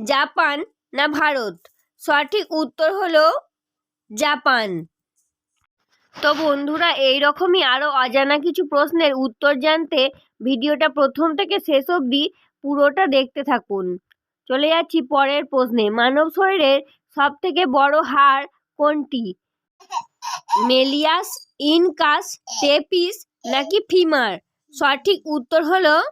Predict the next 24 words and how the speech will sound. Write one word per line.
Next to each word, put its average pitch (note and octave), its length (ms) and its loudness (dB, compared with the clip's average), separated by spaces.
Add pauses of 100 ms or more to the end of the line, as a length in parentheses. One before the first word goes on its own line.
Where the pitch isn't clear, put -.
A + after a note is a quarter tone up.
(680)
ফিমার। D4 520 2 (1800)
মানুষ D4 340 0 (100)
এক C#4+ 240 0
মিনিটে E4+ 360 0 (100)
কতবার E4+ 460 0
শ্বাস E4 320 -2
নেয়? B3 280 2
বারো B3+ 320 0
থেকে F4 260 -6
আঠেরো E4 380 0
বার, E4+ 200 2 (300)
আঠেরো C4 380 -2
থেকে G4 220 -2
কুড়ি F4 340 -2
বার, D#4+ 240 2 (400)
কুড়ি D#4+ 220 -4
থেকে F#4 280 -2
চব্বিশ D4+ 480 0
বার D4+ 220 2 (320)
নাকি D4+ 260 0
চব্বিশ D#4 440 0
থেকে D#4+ 340 -2 (360)
আঠাশ D#4 480 0
বার? A3 240 0